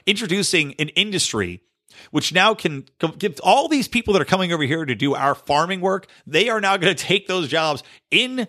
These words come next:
Mexico, and they're gonna get paid a pretty penny for 'em, comparatively anyway, not have to deal with coming over here. Plus, you're gonna see a massive drop in violence. You're gonna see the cartels fall apart. Hell, maybe they'll go to slanging cocaine instead. But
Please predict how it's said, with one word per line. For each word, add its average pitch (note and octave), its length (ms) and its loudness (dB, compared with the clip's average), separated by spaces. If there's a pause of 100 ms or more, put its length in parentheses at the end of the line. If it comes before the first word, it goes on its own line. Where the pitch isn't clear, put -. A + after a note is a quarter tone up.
(120)
Mexico, C#3+ 540 0
and G#3+ 140 0
they're A#3 80 0
gonna B3+ 120 -4
get B3+ 140 -2
paid B3+ 180 0
a G#3 40 -12
pretty B3 220 -4
penny C#4 260 0
for C#3+ 280 0
'em, F3 100 -6 (220)
comparatively F3+ 640 2
anyway, G#2+ 460 0 (200)
not G3+ 140 2
have A#3+ 80 -4
to G#3 100 0
deal G#3+ 140 0
with G#3+ 100 0
coming G3 220 2
over A3+ 200 0
here. A#2+ 320 -2 (240)
Plus, B3+ 200 0
you're A#3 100 -4
gonna G#3+ 100 -4
see G#3 140 0
a F#3 60 2
massive F3+ 420 -2
drop F3+ 300 0
in B2+ 80 -6
violence. G3 420 0
You're D3+ 100 -6
gonna D3+ 120 -8
see - 100 -4
the C3 100 -4
cartels D#3+ 520 0
fall F#3 160 0
apart. F3 400 -2 (220)
Hell, A#3 200 2
maybe E3 200 2
they'll G#3 200 2
go G#3 140 0
to F3+ 80 0
slanging F#3+ 520 -2
cocaine G3 500 0
instead. D3 580 -2 (640)
But F#3 280 2